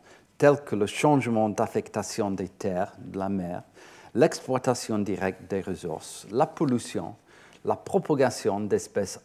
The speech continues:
envahissantes, sont ensuite proposées comme levier par le biais d'interventions gouvernementales multi-acteurs,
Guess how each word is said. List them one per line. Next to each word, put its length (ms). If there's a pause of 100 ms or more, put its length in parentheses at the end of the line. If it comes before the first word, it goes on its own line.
envahissantes, 960 (460)
sont 280
ensuite 460
proposées 600
comme 420
levier 540 (100)
par 120
le 100
biais 480
d'interventions 880
gouvernementales 920
multi-acteurs, 880